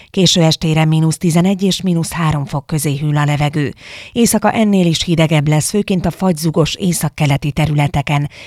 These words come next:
A következő napokban marad a napos idő kemény éjszakai fagyokkal.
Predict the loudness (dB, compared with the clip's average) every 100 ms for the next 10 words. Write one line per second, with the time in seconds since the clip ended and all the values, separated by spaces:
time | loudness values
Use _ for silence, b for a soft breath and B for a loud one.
0 | B -6 0 2 2 2 2 2 2 0
1 | -2 0 0 2 2 2 2 0 -4 -6
2 | -4 -2 -2 -2 -2 0 0 -2 -4 -4
3 | -4 -6 -4 -4 -4 -4 -4 -8 -6 -6
4 | -6